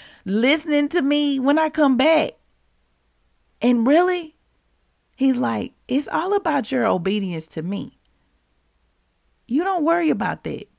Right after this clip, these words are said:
You don't focus on that." That's what people in the world do. They focus on whether they gonna lose followers or not. They focus on whether they gonna have the, the, uh, an audience or not. You don't, you don't have to focus on that.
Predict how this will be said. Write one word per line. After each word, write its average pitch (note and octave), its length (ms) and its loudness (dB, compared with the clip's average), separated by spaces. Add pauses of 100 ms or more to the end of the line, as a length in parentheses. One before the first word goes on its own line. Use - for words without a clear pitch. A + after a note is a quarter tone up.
(320)
You D4+ 100 0
don't F#4 220 0
focus D4+ 460 2
on G3 240 -4
that." - 220 -10 (880)
That's D4+ 300 2
what D#4+ 180 -2
people C4+ 300 2
in A3+ 80 2
the F#3+ 80 0
world F3+ 400 2
do. C3+ 120 -2
They F3+ 140 2
focus A#3 420 2
on F#3+ 180 -2
whether F3+ 200 -2
they F#3 140 -2
gonna D#3 180 -4
lose G3 280 -4
followers E3 520 -2
or D3 60 -6
not. C#3 280 -8 (260)
They G3+ 140 6
focus A#3 380 4
on G3+ 160 0
whether F#3+ 220 -2
they F3+ 140 -4
gonna E3+ 280 -6 (320)
have G3 380 4
the, D#3+ 320 4
the, - 480 -6
uh, - 160 4
an E3+ 160 0
audience F3+ 580 0
or D3 60 -2
not. C3+ 300 -6 (140)
You D4+ 160 0
don't, G4 280 -2
you D#4 80 0
don't F4+ 140 -4
have D4+ 180 -2
to A#3+ 60 -6
focus E4 420 -4
on C#3 180 -6
that. - 220 -10